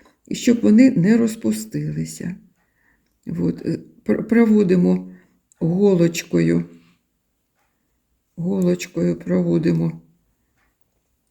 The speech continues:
крізь стовпчики нижнього рядочку і вдіваємо їх в голочку. Вдіваємо в голочку.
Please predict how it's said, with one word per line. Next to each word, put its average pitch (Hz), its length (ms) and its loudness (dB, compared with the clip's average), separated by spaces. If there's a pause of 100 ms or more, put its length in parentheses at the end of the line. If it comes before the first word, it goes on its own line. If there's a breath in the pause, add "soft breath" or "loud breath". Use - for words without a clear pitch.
(840)
крізь 185 440 -2
стовпчики - 800 2
нижнього 160 540 2
рядочку 165 960 0 (640 soft breath)
і 208 200 2
вдіваємо 233 1040 4 (200)
їх 196 520 -4
в 180 120 -4
голочку. 180 800 -2 (4000)
Вдіваємо 202 640 -4
в - 40 -4
голочку. - 760 -6